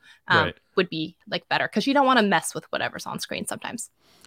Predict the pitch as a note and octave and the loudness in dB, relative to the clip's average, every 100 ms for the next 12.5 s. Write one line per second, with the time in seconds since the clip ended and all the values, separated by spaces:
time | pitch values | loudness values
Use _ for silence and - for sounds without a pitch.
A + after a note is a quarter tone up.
0 | _ - D3+ - C4 B3 G3+ F3 - F3+ | _ -2 0 6 6 6 4 2 4 4
1 | E3 C#3 E3 C#3 - C#3+ C#3 E3 C#3 A2 | 6 4 4 4 2 0 2 2 2 2
2 | B2+ A#2 A#2 - A#2 A#2 A2 - B2+ - | 0 0 -2 0 2 2 2 0 0 0
3 | A#2+ A2 A#2 A#2 A#2 A#2 - B2 A#2+ A2+ | -2 0 2 2 0 -2 -4 0 2 2
4 | - D#3+ C#3 C3 A2 - B2 G#2 C3 A2+ | 0 2 4 2 0 -2 -2 0 0 0
5 | G#2 - A#2+ G#2+ - E3 D3+ C#3 - - | 0 0 2 2 2 4 4 2 -4 -18
6 | _ _ G3+ - C#4+ E4+ C4+ C4+ B3+ G3+ | _ _ -4 2 4 6 6 8 6 4
7 | - F#3+ G3+ - F3 F3 - - - - | 8 10 10 8 6 6 2 -6 -2 4
8 | F#3+ F#3+ F#3 B3+ - - B3+ A#3 A3 - | 6 8 10 10 6 4 8 10 8 6
9 | G#3+ F3+ E3 F3 E3 - C#3+ - E3+ B2+ | 2 4 6 6 6 2 -2 4 6 6
10 | - - - - - F3+ C#4 F4 F4 D#4 | 2 -14 -16 -4 6 8 8 4 2 0
11 | D#4+ A3+ D4 G4 G#3 G3 A3+ A3+ A#3 G#3+ | 4 8 8 8 2 0 -2 2 2 4
12 | A3 B3 A3 G#3+ | 4 4 4 2